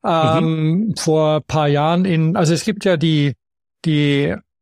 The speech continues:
Speaker 1: die bekannteste, die, äh, vor, vor Jahren angefangen hat, ist diese North American Handbuild Bicycle Show.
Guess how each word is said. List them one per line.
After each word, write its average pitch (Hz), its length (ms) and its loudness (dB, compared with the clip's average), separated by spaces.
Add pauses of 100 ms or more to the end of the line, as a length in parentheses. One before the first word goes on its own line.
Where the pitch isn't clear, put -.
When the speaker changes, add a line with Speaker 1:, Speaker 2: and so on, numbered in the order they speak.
(240)
Speaker 1:
die 160 40 -2
bekannteste, 190 680 -2
die, 160 220 2
äh, 185 200 0
vor, 160 280 0
vor 151 280 -2
Jahren 147 340 0
angefangen 175 440 -2
hat, 165 180 -2
ist - 200 -6
diese 147 580 0
North 156 360 0
American 160 760 0
Handbuild 160 720 -2
Bicycle 139 500 -2
Show. 117 400 -2